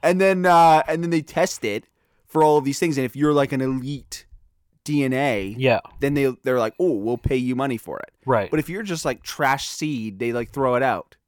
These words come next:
Speaker 2: Yeah.
Speaker 1: So they only keep, like, the good stuff.
Speaker 2: Do you get paid for it either way?
Speaker 1: I don't know.
Speaker 2: I think
Speaker 1: That's
Speaker 2: you
Speaker 1: the
Speaker 2: do.
Speaker 1: thing.
Speaker 2: I think you do something.
Speaker 1: Do you think you get, like, "Okay, I'll give you fifty bucks, but then I'll give you, like, a thousand if we use it"?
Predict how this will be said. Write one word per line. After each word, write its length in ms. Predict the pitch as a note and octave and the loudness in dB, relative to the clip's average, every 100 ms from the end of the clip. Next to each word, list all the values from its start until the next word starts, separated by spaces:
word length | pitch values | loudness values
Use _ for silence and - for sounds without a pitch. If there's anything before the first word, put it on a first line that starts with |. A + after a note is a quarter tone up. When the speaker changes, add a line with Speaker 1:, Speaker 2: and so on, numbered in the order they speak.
| _ _ | _ _
Speaker 2:
Yeah. 240 | C#3 A#2 - _ - - | -2 -2 -2 _ -20 -18
Speaker 1:
So 120 | C3+ | -6
they 120 | C#3 - | -6 0
only 320 | E3 E3+ E3+ | 0 2 -2
keep, 320 | B2+ D#3 D3 | -4 -8 -4
like, 200 | C3 A#2+ | -4 -4
the 80 | B2+ | -6
good 220 | G2+ C3 | -4 -4
stuff. 340 | - G2 - - _ _ _ _ _ - | -4 -10 -12 -16 _ _ _ _ _ -12
Speaker 2:
Do 80 | A#2 | -2
you 40 | |
get 140 | A2+ | 0
paid 200 | - A2 | 2 0
for 140 | - G#2+ | -2 -4
it 80 | G#2 | -2
either 180 | G2 | -4
way? 240 | F#2 A#2+ - _ _ - | -4 -6 -8 _ _ -6
Speaker 1:
I 100 | C#3+ | -2
don't 140 | D#3 | 0
know. 200 | E3 A#2 | 2 2
Speaker 2:
I 100 | A#2 | 2
think 140 | F3 | 2
Speaker 1:
That's 20 | A3 | 2
Speaker 2:
you 60 | F#3 | 6
Speaker 1:
the 20 | |
Speaker 2:
do. 120 | F#3 | 6
Speaker 1:
thing. 160 | G2 G2 | 4 0
Speaker 2:
I 80 | C#3+ | -2
think 160 | A#3 | 0
you 100 | C#4 | 2
do 120 | F#3 C#3 | 2 2
something. 540 | C3+ C#3+ - E2 D#2 _ _ _ _ _ _ _ _ _ _ - | 2 2 0 -14 -16 _ _ _ _ _ _ _ _ _ _ -14
Speaker 1:
Do 60 | |
you 40 | C#3 | -6
think 160 | F3 | -4
you 60 | E3+ | 0
get, 140 | D3+ C#3 | 0 0
like, 180 | B2+ _ C#3 | -4 _ -6
"Okay, 240 | C#3+ A2+ | -2 -2
I'll 100 | A#2+ | -2
give 140 | C3+ A#2 | -4 -6
you 80 | |
fifty 280 | - B2 - | -6 -8 -4
bucks, 300 | A2 B2 - | -2 -2 -4
but 140 | A#2+ - | -8 -4
then 120 | A2+ | -2
I'll 120 | A#2+ | -4
give 200 | C3+ A#2 | -6 -4
you, 120 | B2 | -2
like, 140 | A2+ A2+ | -4 -6
a 40 | |
thousand 600 | - - A#2+ A2 A#2 A#2+ | -10 -4 0 0 -2 -6
if 140 | A#2 A#2 | -6 -8
we 80 | |
use 280 | G#2+ G#2+ F2+ | -8 -6 -8
it"? 180 | F#2 | -12